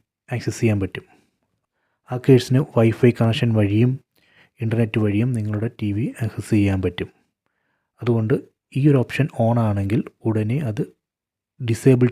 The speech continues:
ചെയ്യുക. ഈ ഓപ്ഷൻ എവിടെ കാണാമെന്ന് ഞാൻ കാണിക്കാം. ടി വിയിൽ ആദ്യം സെറ്റിങ്സിൽ പോവുക. ടോപ്പ് റൈറ്റ് കോർണറിൽ നിന്ന് സെറ്റിങ്സ് ഐക്കൺ സെലക്ട് ചെയ്യുക.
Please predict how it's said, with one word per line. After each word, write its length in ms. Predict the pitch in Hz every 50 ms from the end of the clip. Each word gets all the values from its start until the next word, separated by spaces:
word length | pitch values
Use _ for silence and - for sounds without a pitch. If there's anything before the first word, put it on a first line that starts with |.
| -
ചെയ്യുക. 220 | 104 95 92 90 87 - - _ _ _ _ _ _ _ _ _ _ _ _ _ _ _
ഈ 60 | - 156 151 131
ഓപ്ഷൻ 220 | - - - 143 - -
എവിടെ 180 | 117 120 135 139 -
കാണാമെന്ന് 460 | - 120 120 123 131 127 120 113 113 117
ഞാൻ 100 | 113 110 101
കാണിക്കാം. 360 | 98 95 95 92 101 117 170 - - _ _ _ _ _ _ _ _ _ _ _ _ _ _ _ _ _ _ _ _ _ _ _ _ _ _ _ _ _ _ _ _ _ _ _ _ _ _ _ _ _ _ _ _ _ _ _ _ _ _ _ _ _ _ _ _ _ _ _ _ _ _ _ _ -
ടി 100 | 143 143 151 143
വിയിൽ 220 | 147 123 110 113 135 - - _ _ _ _ - 131 127
ആദ്യം 280 | 131 127 123 127 147 202 254 - - -
സെറ്റിങ്സിൽ 460 | - 127 - - 135 135 - - 135 -
പോവുക. 220 | - 101 90 90 85 - - - _ _ _ _ _ _ _ _ _ _ _ _ _ _ _ _ _ _ _ _ _ _ _ _ _ _ _ _ _ _ _ _ _ _ _ _ _ _ _ _ _ _ _ -
ടോപ്പ് 240 | 131 123 123 123 113
റൈറ്റ് 220 | 117 117 113 - -
കോർണറിൽ 420 | 123 113 110 110 110 110 110 110
നിന്ന് 180 | 107 107 117 185 - - - -
സെറ്റിങ്സ് 420 | - 117 - - 120 117 110 - - - _ _ _ _ _ _ _ _ _ - 113
ഐക്കൺ 220 | 107 - - 110 117 127 -
സെലക്ട് 280 | - - 110 101 - -
ചെയ്യുക. 220 | 101 98 101 123